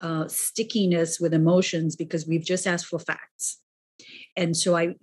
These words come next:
you then immediately jump into that and tell them that on the table, they're just literally only gonna be breathing.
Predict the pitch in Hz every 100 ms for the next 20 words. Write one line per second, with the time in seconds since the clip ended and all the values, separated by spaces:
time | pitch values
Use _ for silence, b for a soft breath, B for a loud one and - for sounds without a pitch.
0 | - 190 156 156 175 180 156 185 185 190
1 | 180 170 208 226 214 196 175 180 175 175
2 | 175 170 165 156 160 170 160 160 - 170
3 | 170 165 156 156 - 170 202 220 202 185
4 | 180 165 160 156 175 - 190 196 214 202
5 | 202 170 170 165 160 147 143 196 226 240
6 | 240 247